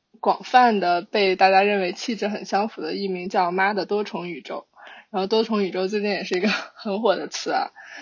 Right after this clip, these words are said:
就听说这个电影其实成本并不是很高，就是它和那些漫威的复联啊什么相，相去甚远，大概只花了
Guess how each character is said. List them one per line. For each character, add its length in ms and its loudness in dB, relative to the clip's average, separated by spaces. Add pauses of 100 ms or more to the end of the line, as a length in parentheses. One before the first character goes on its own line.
(140)
就 100 -2
听 260 0
说 160 8
这 100 2
个 100 2
电 260 6
影 180 2
其 180 -2
实 500 0 (140)
成 280 2
本 200 4
并 240 2
不 120 -2
是 140 0
很 240 -4
高， 380 2
就 140 -4
是 80 -2
它 200 6
和 220 0
那 160 2
些 320 4
漫 300 2
威 200 4
的 240 -4
复 220 -2
联 200 2
啊 180 6
什 140 -4
么 100 -4
相， 260 0
相 300 2
去 160 0
甚 220 2
远， 220 -4
大 120 4
概 140 4
只 160 -10
花 280 4
了 300 4